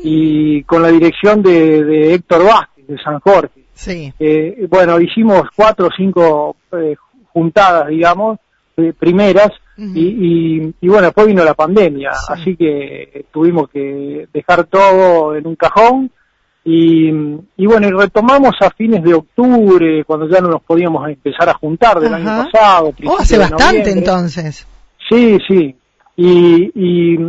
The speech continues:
Speaker 1: y bueno, ya en ese momento no, no podíamos, eh, por una cuestión económica y de tiempo y de compromisos, hacer que Héctor viajara y viniera a, a dirigirnos, así que el Leonardo, que está conmigo,
Speaker 2: Ujú.
Speaker 1: me dice, "Bueno, dirigí vos".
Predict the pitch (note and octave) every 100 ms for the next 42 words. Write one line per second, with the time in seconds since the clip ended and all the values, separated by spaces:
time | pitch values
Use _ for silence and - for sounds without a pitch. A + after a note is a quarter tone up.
0 | F#3+ - G3 A3+ A3 B3+ B3+ - A#3 A3
1 | B3 B3+ A3+ A3 A3 G#3+ G#3 G#3+ A3+ A3+
2 | G3 F#3 E3+ A#3+ G3 D#3 D3+ D3+ - F3
3 | G3+ F#3 D#3+ - G3 E3 D#3+ E3+ G3+ F#3+
4 | E3+ D3 D3+ D3 - G3 F#3+ E3 D3+ D3
5 | D#3 D3 D#3 E3+ F#3+ - F3 - _ _
6 | _ - C#3+ - F3+ F3 E3 F3+ F3 F3
7 | D#3+ D3 C#3 D3 _ _ - D3 C#3+ F#3
8 | F#3 F3+ D#3 D3 D3 D3+ E3 D#3+ C#3+ C3+
9 | D#3+ D#3 D3 - C#3+ D#3 - G3 F#3 D#3
10 | - F3 F3 D3+ _ _ _ - D3+ D#3+
11 | F3 F#3+ G3+ G#3+ G#3+ F#3 E3 - F3+ F3+
12 | F3+ G3 G3+ G3+ G3+ F#3 E3+ E3 E3+ F3+
13 | E3+ E3 F#3 E3+ E3+ F3 - G#3 D#3